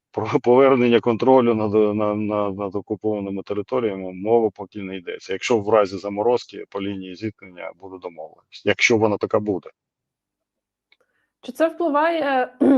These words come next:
Speaker 2: географічна перешкода? Я маю на увазі річку Дніпро, що росіяни вирішують, що вони не будуть якось, е,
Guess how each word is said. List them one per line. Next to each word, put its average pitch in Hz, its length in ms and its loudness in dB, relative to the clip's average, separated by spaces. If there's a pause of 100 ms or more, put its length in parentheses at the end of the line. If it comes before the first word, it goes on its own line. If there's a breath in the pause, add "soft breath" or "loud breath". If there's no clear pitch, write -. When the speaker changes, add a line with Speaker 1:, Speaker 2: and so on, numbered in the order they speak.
(140)
Speaker 2:
географічна 262 760 2
перешкода? 196 840 -4
Я 208 140 -2
маю 214 200 -6
на 208 120 -6
увазі 220 260 0
річку 214 320 -6
Дніпро, 233 400 -2
що 247 240 -8
росіяни 202 720 -6
вирішують, 190 560 -6
що 185 280 -10
вони 185 280 -10
не 185 120 -6
будуть 180 460 -4
якось, 170 640 -8
е, 165 240 -8